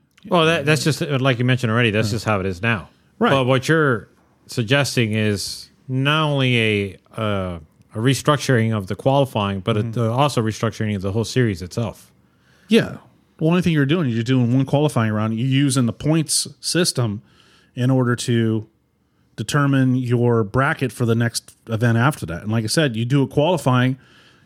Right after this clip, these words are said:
Speaker 2: Every driver that wants to compete that season can show up there and get some points for that one event, qualifying event. Later on, if a driver drops out, then you have a pot of drivers that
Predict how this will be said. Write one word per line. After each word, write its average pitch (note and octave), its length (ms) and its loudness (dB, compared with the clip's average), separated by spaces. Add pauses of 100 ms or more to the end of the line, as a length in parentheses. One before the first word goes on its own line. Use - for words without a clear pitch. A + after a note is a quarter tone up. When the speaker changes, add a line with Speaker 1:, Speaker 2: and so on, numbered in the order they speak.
(140)
Speaker 2:
Every E3+ 280 2
driver F3+ 280 2
that E3 80 4
wants D#3+ 200 2
to - 60 -8
compete E3+ 200 -2
that D#3 120 2
season E3 260 0
can C3+ 120 -2
show D3+ 240 2
up G3+ 140 0
there C3+ 240 2
and B2+ 100 0
get B2+ 140 0
some C3+ 100 -2
points D#3+ 500 -2 (500)
for - 100 -6
that B2 140 0
one C3+ 160 2
event, C#3+ 340 -2
qualifying C3 400 -2
event. B2+ 280 0 (500)
Later B2+ 220 0
on, C#3+ 160 4
if C#3 80 2
a C3+ 40 0
driver B2+ 320 2
drops B2+ 380 0
out, D#3 340 0 (320)
then B2 140 2
you B2 120 2
have C3 480 2
a B2+ 80 -2
pot C3 220 2
of A#2 80 2
drivers C#3 540 2
that A2+ 240 0